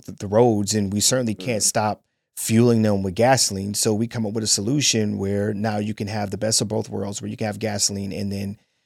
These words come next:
Speaker 1: not slowly destroy your brain cells and or kill yourself.
Speaker 2: Right, but that had to happen.
Speaker 1: But that had to happen, right?
Speaker 2: Right,
Speaker 1: So, so
Speaker 2: unfortunately.
Speaker 1: here we are looking at this article, and it might be ten years from now where we look back and
Speaker 2: Mm-hmm.
Speaker 1: we go, "Oh, wow,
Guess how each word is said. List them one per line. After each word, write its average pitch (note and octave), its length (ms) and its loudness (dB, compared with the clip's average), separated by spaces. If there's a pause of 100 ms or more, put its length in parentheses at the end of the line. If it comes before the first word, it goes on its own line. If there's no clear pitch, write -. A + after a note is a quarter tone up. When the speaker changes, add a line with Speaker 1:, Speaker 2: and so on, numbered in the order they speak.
(420)
Speaker 1:
not F#2+ 340 -2 (460)
slowly G2 480 2
destroy F#2 380 -2
your F#2 140 -2
brain F2+ 240 -8
cells F2+ 260 -4
and F2 160 -10
or E2+ 120 -12
kill D#2+ 200 -12
yourself. G2+ 280 -10
Speaker 2:
Right, - 80 -8 (120)
but F#3 160 -8
that F3 140 0
had E3+ 160 -4
to D#3+ 80 -10
happen. - 440 -8 (140)
Speaker 1:
But A#2 120 -2
that A#2+ 120 4
had G#2+ 160 2
to F2+ 80 -4
happen, E2+ 460 -10 (100)
right? F2+ 160 -10
Speaker 2:
Right, - 160 -16 (120)
Speaker 1:
So, - 40 -10
so A2+ 280 6
Speaker 2:
unfortunately. G2+ 360 -2
Speaker 1:
here A#2+ 140 4
we A2+ 160 4
are G#2 260 8
looking G#2 320 0
at F#2+ 80 -4
this A2+ 180 -2
article, G2 460 -4
and G#2 140 -2
it A2 80 0
might G#2+ 360 0
be G2+ 340 -4
ten G#2 200 -6
years G2+ 180 -4
from G2+ 100 -6
now F#2+ 180 -8
where F#2 100 -8
we G#2 140 -4
look G2+ 180 -6
back A2 220 -6
and - 60 -14
Speaker 2:
Mm-hmm. - 80 -12
Speaker 1:
we G2+ 40 -12
go, G2 280 -10
"Oh, C3 160 2
wow, G#2 380 -4